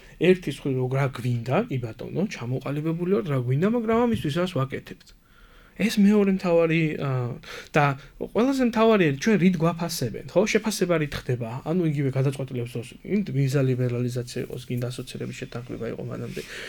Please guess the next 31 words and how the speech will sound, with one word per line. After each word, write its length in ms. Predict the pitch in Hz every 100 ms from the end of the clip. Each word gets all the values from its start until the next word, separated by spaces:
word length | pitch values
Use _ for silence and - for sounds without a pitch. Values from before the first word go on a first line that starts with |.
| -
გინ 200 | - 139
წევრობის, 520 | 131 131 123 123 123
ვთქვათ, 300 | - - 120
სტატუსი 460 | - - 131 131 -
არის 160 | 123 120
და 80 |
მერე 280 | 120 127 120
წევრობა. 420 | 123 127 123 120 113
რით 220 | 190 190
ფასდება 400 | - 180 - 123
ეს 120 | 123
ყველაფერი? 400 | - 160 165 214
ფასდება 440 | 240 262 165 170 202
საქმით. 480 | - - - 165 - - - - - - - -
და, 360 | 160 156 135 - - -
ე, 340 | - 53 -
ყველაზე 380 | 220 277 262 247
კიდე 300 | - 214 220
ერთი 240 | 208 214
მნიშვნელოვანი 600 | 156 156 - 156 151 143
რაც 180 | 135 135
არის 200 | 139 123
და 120 | 147 170
მომწონს 840 | 165 139 147 143 139 139 127 127
კიდეც, 260 | 131 131 131
ერთ 260 | - 220 240
წყაროს 400 | - - 220 226
არასდროს 380 | 196 185 185 180
არ 120 | 151 151
ეყრდნობიან 600 | 147 143 139 127 113 123
ისინი. 340 | 127 -